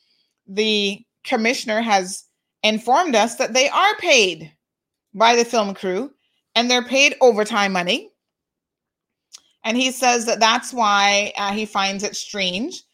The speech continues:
that the officer would even speak about resources, which, you know, when, uh, when beat officers say that, I often think to myself,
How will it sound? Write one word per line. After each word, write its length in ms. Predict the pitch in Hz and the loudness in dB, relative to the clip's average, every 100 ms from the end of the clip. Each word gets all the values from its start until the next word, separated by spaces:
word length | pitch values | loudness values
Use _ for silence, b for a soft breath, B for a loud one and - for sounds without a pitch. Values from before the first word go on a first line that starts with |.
| _ _ | _ _
that 140 | 226 | -8
the 100 | - | -2
officer 460 | 220 254 269 262 269 | 2 2 0 -6 -4
would 100 | 277 | -2
even 220 | 277 269 | -4 -6
speak 360 | 277 - 359 587 | -8 -4 -4 0
about 180 | 523 - | 0 0
resources, 840 | 220 190 185 165 156 151 156 - - _ _ _ _ _ | -4 -4 -4 -6 -10 -14 -16 -20 -20 _ _ _ _ _
which, 260 | 539 554 453 | -4 -2 2
you 80 | |
know, 120 | 403 339 | 2 4
when, 140 | 392 | 2
uh, 140 | 339 294 | 0 0
when 280 | 330 370 294 | 0 0 0
beat 200 | 302 277 | 0 2
officers 440 | 233 233 240 233 | 0 0 -4 -4
say 200 | 233 240 | -2 0
that, 240 | 220 185 175 | 2 0 2
I 100 | 226 | 0
often 300 | 247 240 214 | 0 -4 -10
think 220 | 208 - | -10 -10
to 60 | 190 | -10
myself, 600 | 180 185 180 175 196 | -10 -6 -4 -4 -8